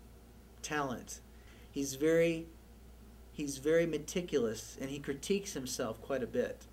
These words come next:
which, which is good. And, uh, to an extent, you have to let your actors breathe. And so I felt like Michael needed some breathing room.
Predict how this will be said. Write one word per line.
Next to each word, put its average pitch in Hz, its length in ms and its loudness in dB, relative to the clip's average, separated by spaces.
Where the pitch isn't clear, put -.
which, 208 320 8
which 220 240 4
is 185 160 0
good. 170 460 2
And, 143 300 0
uh, 127 320 4
to 202 100 6
an 202 60 8
extent, 208 360 2
you 180 80 0
have 202 160 2
to 185 60 0
let 180 140 4
your 151 140 6
actors 143 360 2
breathe. 139 580 2
And 139 120 -2
so 156 320 4
I 185 300 6
felt 143 480 4
like 127 340 0
Michael 139 640 0
needed 131 320 2
some 123 220 0
breathing 127 380 2
room. - 300 -6